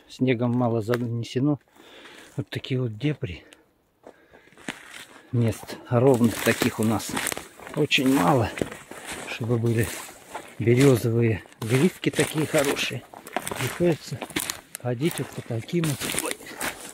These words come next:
дебрям. Вот так. Что, вот береза завалилась.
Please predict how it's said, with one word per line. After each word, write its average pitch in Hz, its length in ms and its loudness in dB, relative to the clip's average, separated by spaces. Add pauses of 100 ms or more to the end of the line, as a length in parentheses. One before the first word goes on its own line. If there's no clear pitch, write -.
(380)
дебрям. 131 480 -2 (3000)
Вот 117 120 -6 (100)
так. 113 100 -6 (1400)
Что, - 240 -8 (400)
вот 123 200 -6 (680)
береза 147 520 -6
завалилась. 143 800 -6